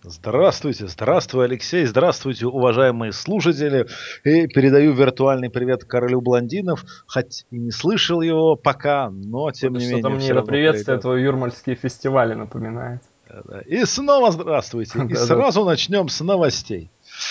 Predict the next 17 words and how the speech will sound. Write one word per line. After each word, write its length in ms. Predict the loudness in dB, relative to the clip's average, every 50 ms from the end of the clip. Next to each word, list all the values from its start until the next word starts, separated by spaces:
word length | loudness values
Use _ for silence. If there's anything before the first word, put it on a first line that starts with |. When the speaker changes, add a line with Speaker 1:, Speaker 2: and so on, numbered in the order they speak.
| -8 -10 -6 -2
Speaker 2:
Ну 360 | 0 4 4 6 6 6 6
и 160 | 6 6 4
Speaker 1:
А. 100 | 2 0 -6 _ _
Speaker 2:
первая 260 | 2 4 6 4 4
команда, 420 | 4 4 2 4 4 4 4 2 2
которую 280 | 2 2 2 4 4
мы 60 | 4
будем 180 | 4 4 4 4
обсуждать, 580 | 2 0 -2 -4 -4 -2 2 4 4 4 2 0
это 160 | -4 -4 -6
Tennessee 580 | -4 -4 -4 -2 -2 -4 -4 -2 -2 -2 0
Titans 640 | 2 4 4 4 4 2 0 0 0 -4 -8 -10 -8
и 220 | -4 -4 -2 -2
их 140 | -4 -8 -10
тренер 360 | -6 -4 -2 -2 -2 -2 -2
Майк 320 | -2 0 0 -2 -2 -2 0
Манчек. 580 | 2 2 2 2 0 -2 -2 -4 -4 -8 -16